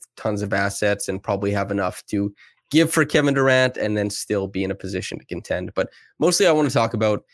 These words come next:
who the Raptors have missed out on in the mid-level exception market and who they've re-signed so far. And then we'll talk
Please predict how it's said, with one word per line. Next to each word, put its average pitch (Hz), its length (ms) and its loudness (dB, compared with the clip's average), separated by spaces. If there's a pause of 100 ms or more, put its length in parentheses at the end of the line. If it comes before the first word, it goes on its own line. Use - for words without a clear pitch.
(300)
who 156 240 2
the 143 100 2
Raptors 127 380 2
have 110 180 -4
missed 117 380 -2
out 107 180 2
on 104 240 0
in 98 280 -4
the 95 160 -4
mid-level 107 560 0
exception 117 540 -2
market 110 540 0 (460)
and 95 540 -2
who 175 300 0
they've 156 300 2
re-signed 135 640 0
so 107 180 -2
far. 98 260 -2
And 98 140 -2
then 98 140 -2
we'll 95 80 -6
talk 95 300 -6